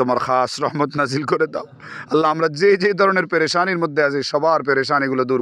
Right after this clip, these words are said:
করে দাও। আল্লাহ, আমাদের মাহফিল তুমি কবুল করে নাও, আমাদের মাহফিল কবুল করে নাও, আমাদের মাহফিল তুমি কবুল করে নাও। আয় আল্লাহ তাআলা, এখানে অনেক যুবকের রিজিকের ব্যবস্থা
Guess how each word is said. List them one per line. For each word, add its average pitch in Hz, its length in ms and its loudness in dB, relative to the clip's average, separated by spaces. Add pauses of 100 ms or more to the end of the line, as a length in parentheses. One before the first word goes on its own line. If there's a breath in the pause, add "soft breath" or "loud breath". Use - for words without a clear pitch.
করে 123 240 2
দাও। 139 200 2 (540 loud breath)
আল্লাহ, 131 280 0
আমাদের 123 400 0
মাহফিল 131 420 0
তুমি 135 220 0
কবুল 123 280 0
করে 127 240 2
নাও, 127 200 0 (480 loud breath)
আমাদের 175 360 -2
মাহফিল 190 420 2
কবুল 208 340 0
করে 208 260 2
নাও, 214 180 0 (460 loud breath)
আমাদের 147 360 2
মাহফিল 151 420 0
তুমি 143 220 -2
কবুল 139 280 2
করে 131 260 4
নাও। 127 320 2 (500 loud breath)
আয় 120 140 2
আল্লাহ 123 340 2
তাআলা, 127 380 0 (320)
এখানে 143 320 -2
অনেক 143 340 0
যুবকের 147 440 0
রিজিকের 160 440 -2
ব্যবস্থা 151 380 0